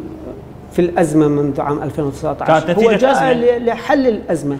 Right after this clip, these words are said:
Speaker 2: كان جزء
Speaker 1: جاء
Speaker 2: من الأزمة.
Speaker 1: بشرطها
Speaker 2: كان جزء من،
Speaker 1: وشروطها.
Speaker 2: كان رئيس جهاز المخابرات جزء من
Speaker 1: نعم.
Speaker 2: الأزمة الموجودة
Speaker 1: لكن
Speaker 2: في
Speaker 1: جاء،
Speaker 2: ساحة.
Speaker 1: جاء بشرطها وشروطها.
Speaker 2: نعم، نعم.
Speaker 1: أنت
Speaker 2: كان
Speaker 1: جئت من أجل أن تمضي بالعملية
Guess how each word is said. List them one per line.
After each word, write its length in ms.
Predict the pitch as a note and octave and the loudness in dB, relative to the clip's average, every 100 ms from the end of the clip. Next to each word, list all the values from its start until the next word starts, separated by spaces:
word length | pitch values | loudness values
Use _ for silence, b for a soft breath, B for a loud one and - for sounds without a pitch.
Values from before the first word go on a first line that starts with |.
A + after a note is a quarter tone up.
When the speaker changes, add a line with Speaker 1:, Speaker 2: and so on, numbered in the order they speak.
| - F#3+ | -2 0
Speaker 2:
كان 140 | G#3+ | 2
جزء 180 | A#3 G#3+ | 2 2
Speaker 1:
جاء 80 | C4+ | 4
Speaker 2:
من 80 | |
الأزمة. 260 | B3+ B3 C#4 | 2 4 2
Speaker 1:
بشرطها 580 | D4+ B3+ B3+ A#3 C4 C#4 | 2 4 4 2 2 2
Speaker 2:
كان 80 | B3+ | 4
جزء 80 | |
من، 20 | G#3 | 4
Speaker 1:
وشروطها. 200 | F3+ E3+ | 2 2
Speaker 2:
كان 220 | F3+ E3 | 0 2
رئيس 180 | E3+ D3+ | 2 2
جهاز 180 | D#3+ | 0
المخابرات 480 | D3 - D#3 F3+ D#3 | 0 0 2 2 0
جزء 140 | E3+ B3+ | -6 -2
من 60 | |
Speaker 1:
نعم. 120 | C4+ | 0
Speaker 2:
الأزمة 280 | G3+ D3+ C#3 | 0 0 -2
الموجودة 340 | B2 A#2+ B2 G3+ | -2 0 0 0
Speaker 1:
لكن 220 | - F3+ | 2 2
Speaker 2:
في 60 | |
Speaker 1:
جاء، 120 | D3 B3 | 2 2
Speaker 2:
ساحة. 440 | - A3+ G#3+ A3 | 2 0 0 -2
Speaker 1:
جاء 440 | D#3+ F#3+ A#3 A3+ | -2 -2 0 -2
بشرطها 520 | G3+ E3 A3+ A3+ B3 A3 | -4 -2 -4 -2 -2 -2
وشروطها. 720 | A3+ A#3+ A#3+ A3 F#3+ D#3 C#3+ | -4 -2 0 0 0 0 2
Speaker 2:
نعم، 280 | C#3 G2+ - - | 2 0 -4 -8
نعم. 260 | D3+ C3 - | -2 0 4
Speaker 1:
أنت 240 | E3 E3 | 4 4
Speaker 2:
كان 120 | F#3+ D3 | 0 2
Speaker 1:
جئت 380 | A#3 C4 - | 2 2 -2
من 240 | G3+ F#3+ - | -2 -2 -2
أجل 280 | A3+ G3 - | 0 -2 -2
أن 280 | F#3+ E3+ D#3+ - | 2 2 2 0
تمضي 360 | A3+ A3 G3 | 0 2 -2
بالعملية 760 | F#3 F#3+ G3 F3 F#3+ G3+ F3 | 0 -2 -4 -4 -2 -2 -2